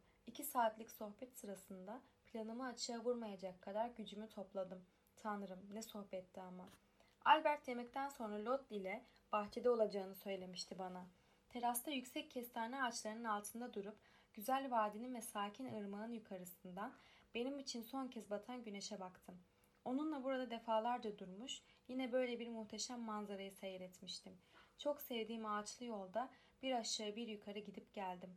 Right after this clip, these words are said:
Lot ile tanışmadan önce gizemli ve hoş bir duygu benim burada birçok kez durmama neden olmuştu. Tanıştığımız ilk günlerin birinde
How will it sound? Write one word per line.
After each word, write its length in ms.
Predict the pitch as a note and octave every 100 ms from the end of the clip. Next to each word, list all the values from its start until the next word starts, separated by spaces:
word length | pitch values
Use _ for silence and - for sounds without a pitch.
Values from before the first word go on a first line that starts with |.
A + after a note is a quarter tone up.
| - _ A3+
Lot 220 | D#4 D#4+
ile 200 | A#3 A3
tanışmadan 560 | A3+ A3+ - G#3+ F#3+
önce 380 | F#3 F3 F3+ B3 - - - -
gizemli 460 | G#3 A#3 A#3 C4+
ve 40 | B3
hoş 320 | A#3+ B3+ -
bir 180 | G3+ F#3+
duygu 380 | F#3 F3 A#3+ B3+ - - -
benim 260 | A3+ C4 C4+
burada 320 | A3 G#3 G#3
birçok 420 | B3 B3+ G#3+ G#3
kez 220 | B3+ A#3
durmama 380 | G3+ G#3 G#3 G3+
neden 280 | G3+ F#3 F3+
olmuştu. 540 | F3 F3 F3 - - - - - - _
Tanıştığımız 560 | A#3+ A#3 A#3+ - C#4+ C#4+
ilk 200 | D4+ -
günlerin 460 | A#3+ G#3+ G3+ G#3+
birinde 460 | G3+ F3+ F3+ F#3